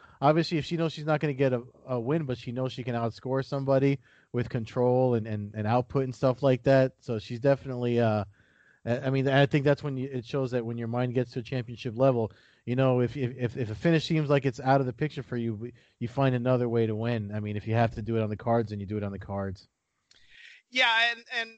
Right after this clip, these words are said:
Speaker 2: I think that's kinda what we both said when we were predicting the fight. I mean, I, I felt like her, her veteran level would just kinda step up, and she would, she would really use her mind to figure out how to win this fight. We didn't know how Carolina would recover after her big knockout. She made it through the fight,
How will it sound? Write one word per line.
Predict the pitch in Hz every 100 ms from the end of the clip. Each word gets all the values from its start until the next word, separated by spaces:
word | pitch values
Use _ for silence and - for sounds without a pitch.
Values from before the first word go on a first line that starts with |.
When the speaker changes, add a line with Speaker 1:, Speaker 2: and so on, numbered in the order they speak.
| -
Speaker 2:
I | 220
think | 226 254 -
that's | 220 - -
kinda | 214 202
what | 196
we | 180
both | 185 180
said | - 196 196
when | 175
we | 156
were |
predicting | 151 160 165 160
the | 143
fight. | - 185 175
I | 151
mean, | 160
I, | 165 185
I | 190
felt | - 196
like | 170 170 -
her, | 175 147 - _ -
her | 170
veteran | 160 170 175 180 170 156
level | 151 160 165 160
would | 147
just | 151 151
kinda | - 147 139
step | - 156 147
up, | 151 147 -
and | 135 _ - _
she | - -
would, | 165 151 -
she | -
would | 151
really | 156 165 160
use | 151
her | 151
mind | 147 143 156 156
to | 147
figure | 156 156
out | 143 139
how | 147
to | 143
win | 143 143
this | 135
fight. | - 147 147 147 _ _ _ _
We | 175
didn't | 190
know | 180
how | 175
Carolina | 170 175 165 156 156 151
would | 151
recover | 139 - 151 151
after | 147 -
her | 127 143
big | 143 147
knockout. | 135 143 170 151 156
She | 202
made | 208
it | 190
through | - 185
the | 175
fight, | - 170 170